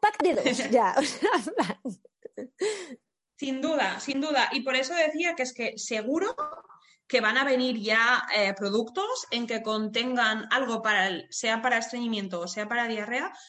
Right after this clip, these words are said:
Speaker 2: más pre y pro. Porque en el caso, por ejemplo, de la diarrea, al final estás eliminando parte de la flora, ¿no? O sea, estás eliminándola. Antes decíamos que,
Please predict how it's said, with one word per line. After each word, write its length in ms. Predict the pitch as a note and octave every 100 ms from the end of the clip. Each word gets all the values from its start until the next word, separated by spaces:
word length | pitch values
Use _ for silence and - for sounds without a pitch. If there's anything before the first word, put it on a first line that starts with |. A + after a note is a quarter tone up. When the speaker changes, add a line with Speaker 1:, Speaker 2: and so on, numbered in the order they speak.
| _
Speaker 2:
más 260 | A#3 G#3 -
pre 280 | G#3+ B3+ C4
y 120 | G3
pro. 400 | F#3+ A3 F#3+ E3 - -
Porque 200 | _ A3+ G#3+
en 60 |
el 60 | G3
caso, 140 | G3+
por 100 | A3
ejemplo, 220 | A3+ B3 A3+
de 80 |
la 100 | G3+
diarrea, 560 | F#3 F#3 F3 G#3 B3+ C#4+
al 180 | - G#3
final 460 | - F#3+ G#3+ C4 C#4
estás 360 | G3 - F#3 A#3+
eliminando 760 | A#3+ G#3 F3+ F#3+ C#4 C4+ F#3+
parte 260 | F#3 F#3 F#3+
de 140 | F#3
la 120 | F#3 F3+
flora, 420 | F#3+ F3 E3+ E3
¿no? 160 | F3+ E4
O 40 | - - -
sea, 140 | -
estás 460 | F3+ G3+ - D4 - -
eliminándola. 540 | B3+ A#3+ A#3+ D#4+ A3+
Antes 180 | G#3 C4
decíamos 460 | C#4 C#4+ E4 C4 -
que, 280 | G#3+ F#3+